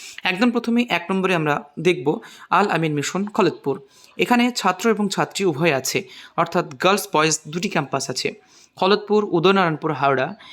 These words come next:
এখানকার ফোন নাম্বার চুয়াত্তর ঊননব্বই শূন্য দুই শূন্য শূন্য পাঁচ নয়, এখানকার ফোন নাম্বার। ভালো করে জেনে নাও এখানকার ফোন নাম্বার। দু নম্বর রয়েছে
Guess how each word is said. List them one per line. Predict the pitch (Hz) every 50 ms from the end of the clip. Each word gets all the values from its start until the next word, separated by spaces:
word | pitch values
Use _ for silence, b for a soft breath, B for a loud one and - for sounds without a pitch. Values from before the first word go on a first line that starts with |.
| B B B
এখানকার | B 185 - 214 208 208 226 208
ফোন | - - 180
নাম্বার | 185 175 160 143 135 147 214 - B B B B B B -
চুয়াত্তর | - - 214 220 214 - - 214 214 220 196
ঊননব্বই | 185 170 160 160 151 143 151 170 190 202 208 208
শূন্য | - - - 196 214 196
দুই | 170 196 208 220
শূন্য | - - 190 180
শূন্য | 175 - - 165 165 175 170 -
পাঁচ | - 190 202 196 - -
নয়, | 143 139 139 - B B B B B B B
এখানকার | 180 175 - 190 175 160 190 208
ফোন | 196 - 196 170
নাম্বার। | 147 139 139 135 135 139 - - B B B B B B B B
ভালো | 175 170 180
করে | 165 185 190
জেনে | 185 175 180 180
নাও | 185 220 269 311 -
এখানকার | 175 - 170 156 139 147 135
ফোন | - - 175
নাম্বার। | 147 135 135 131 143 - - - _ _ _ _ _ -
দু | - 170 220
নম্বর | 240 247 240 233 220
রয়েছে | 196 180 - -